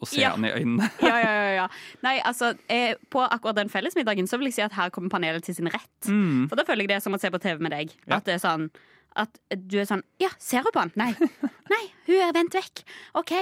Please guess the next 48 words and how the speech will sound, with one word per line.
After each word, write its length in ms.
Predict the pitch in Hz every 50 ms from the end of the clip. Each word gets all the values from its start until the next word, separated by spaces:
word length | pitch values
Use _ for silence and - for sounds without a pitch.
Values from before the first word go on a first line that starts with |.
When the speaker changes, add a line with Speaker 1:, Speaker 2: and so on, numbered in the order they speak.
| 359 247 185 - - - - - -
Speaker 2:
Liksom 260 | 220 262 - 277 254 -
at 140 | 254 262 -
de, 140 | 262 262 254
eh, 280 | 247 240 240 233 226 -
hjelper 320 | 226 208 220 254 - - 240
meg 160 | 240 220 196
litt 220 | 208 208 220 - -
i 60 | 196
å 60 | 196
se 160 | - - - -
Speaker 1:
Ja, 220 | 190 190 185 185 185
ja. 60 | -
Speaker 2:
og 80 | 202 196
tolke 640 | - 247 180 160 - - - 170 170 175 175 175 175
situasjonen 400 | 156 180 170 180 - 180 175 202
og 60 | 214
sånn. 160 | 262 262 277 - -
Så 100 | - -
der 140 | 196 202 214
er 140 | 196 202 196
jeg 20 |
sånn, 220 | - 190 175 170 165 _ _ _ _ -
«Let's 240 | 170 180 - - -
go, 140 | 175 170 175
panelet. 400 | - 175 165 165 165 185 214 254
Kjempebra.» 600 | - - 175 113 - - - 156 110 113 190 247 320
Speaker 1:
Ja, 0 |
ja, 140 | - 110 113
ja. 260 | - - - - 139
Veldig 200 | 123 117 113 107
bra. 140 | - 220 226 220
Speaker 2:
Eh, 240 | - 247 247 254
<laughs> 140 | 247 247 240 311
men, 260 | 240 233 233 233 226
eh, 240 | 226 220 214 214 -
ja, 160 | - 220 233 240 - - - - - _ -
hun 360 | 285 277 285 269 - - 240
snur 220 | - - 254 254 269
seg 120 | - 262 240
litt 100 | 262 262
sånn 80 | 247 240
vekk, 240 | 262 311 - -
og 80 | 233 247
så 80 | - 247
har 140 | 226 220 208
de 80 | 220
en 60 | 220 220
sånn 160 | 233 220 214